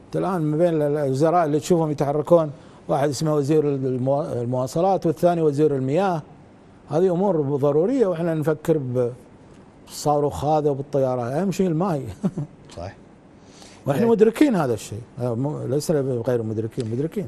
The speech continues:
Speaker 2: بس ممكن نتفاهم مع، آه، القبائل اللي في الشمال.
Speaker 1: نعم.
Speaker 2: قاعد نتفاهم معاهم؟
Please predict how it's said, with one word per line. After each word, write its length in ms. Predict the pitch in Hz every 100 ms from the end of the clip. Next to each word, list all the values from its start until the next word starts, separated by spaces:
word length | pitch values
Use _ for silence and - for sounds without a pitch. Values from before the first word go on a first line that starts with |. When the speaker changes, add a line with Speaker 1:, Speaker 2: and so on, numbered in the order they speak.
| - 151
Speaker 2:
بس 240 | 151 -
ممكن 280 | 254 247 185
نتفاهم 440 | 175 - 185 131
مع، 120 | 113 104
آه، 920 | 104 101 95 92 87 92 85 85 92
القبائل 480 | 101 120 110 127 107
اللي 140 | 98
في 320 | 92 98 90 80
الشمال. 460 | - 104 82 78 - - - - -
Speaker 1:
نعم. 160 | 151 92 117 - - - - - - - - - - - - 101
Speaker 2:
قاعد 280 | 113 110 107
نتفاهم 520 | 101 95 - 113 107
معاهم؟ 340 | 101 98 101